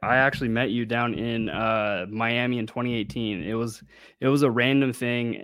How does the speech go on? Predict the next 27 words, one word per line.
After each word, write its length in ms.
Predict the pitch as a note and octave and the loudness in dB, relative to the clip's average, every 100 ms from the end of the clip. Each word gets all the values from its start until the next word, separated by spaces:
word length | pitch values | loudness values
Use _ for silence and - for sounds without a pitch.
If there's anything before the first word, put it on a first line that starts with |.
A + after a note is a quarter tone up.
| - | -10
and 120 | G#2+ A2+ | -4 0
I 120 | A#2+ | 0
was 100 | A2+ | 0
watching 500 | A2+ A#2 A#2 A2+ G#2+ | 2 0 0 -4 -2
your, 440 | G#2+ A2 G2+ E2+ - _ _ - | 0 0 0 -4 -8 _ _ -2
uh, 60 | |
YouTube 360 | A#2+ A#2+ A#2+ A2 | 0 0 -2 -4
videos, 680 | A2+ A2+ A2+ A2 G#2 - - | 0 2 2 0 -4 -10 -6
like, 160 | A2+ | -4
the 60 | A2 | -2
night 220 | A2+ A2+ | -2 -2
before, 520 | A2 - A2+ A2 G#2 - _ _ _ - | -6 -4 -2 0 -4 -10 _ _ _ -8
and 100 | A2+ | -4
I'm 60 | A2+ | -2
like, 180 | A2 | -2
"You 60 | B2+ | 0
know, 140 | C#3+ | 4
like, 180 | D#3 C#3 | 4 2
what," 440 | G#2+ G#2+ C3 C#3+ - _ - | 0 2 4 4 -2 _ -10
I'm 100 | A#2+ | -6
like, 140 | A2+ | -4
"What 180 | A2 C3+ | 2 4
if 100 | D3+ - | 2 0
Zach 360 | G#2+ A2 B2 G#2+ | -6 0 2 0
comes 240 | B2 A#2 | -2 -2
down 280 | A2 A2 G#2+ | 0 -2 -2
for," 540 | G2+ A2 G#2+ G2+ F#2+ | -6 -4 -2 -2 -4